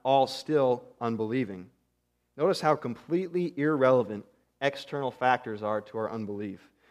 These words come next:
Verse three and verse twelve, "So that it does not matter if you are Jesus' biological brother or a total stranger to him, you still will not believe." And maybe it makes sense that total strangers wouldn't believe in him.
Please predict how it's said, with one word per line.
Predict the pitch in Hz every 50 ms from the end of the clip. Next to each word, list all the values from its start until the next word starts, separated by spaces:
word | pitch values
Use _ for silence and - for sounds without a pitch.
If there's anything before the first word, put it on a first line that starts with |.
| _ _ _ _ -
Verse | 127 160 180 170 -
three | - 175 160 160 156 139
and | 123 120
verse | 117 131 135 131 -
twelve, | - - 120 110 107 110 110 110 - - _ _ _
"So | - 123
that | 127 127
it | 127 117
does | 143 151 170 170
not | 185 180 170 135
matter | 143 143 143 143 139 123
if | 117 113
you | 123 123 123
are | 117
Jesus' | 113 104 113 123 135 131 - - 123 110 104
biological | - 110 117 123 123 120 123 139 143 - - - 143
brother | 139 147 147 147 156 160 151 156 - - _ _
or | - 131 143 151
a | 143
total | 147 - 135 127 131 135
stranger | 127 - - 139 135 143 139 127
to | 107 107 101
him, | 101 95 95 95 - _ _ _ _ _ _ _
you | 117 117
still | - - - 147 147 139 131 131 135 135 131 - - _ _ _ _
will | 131 131 120
not | 113 113 113 117 113 - - _ _ _
believe." | - 113 113 127 131 113 104 92 - - _ _ _ _ _ _ _ _ _ _ _ _ _ _ _ _ _ _ _
And | 123 139
maybe | 156 170 170
it | 151
makes | 147 147 139 143 -
sense | - 135 131 120 107 -
that | 113 113 113 - - -
total | - 127 127 120
strangers | 117 - - - 113 117 120 113 104 104 98 -
wouldn't | - 110 107 101 95
believe | - 104 101 101 101 90 92
in | 92
him. | 98 95 92 90 95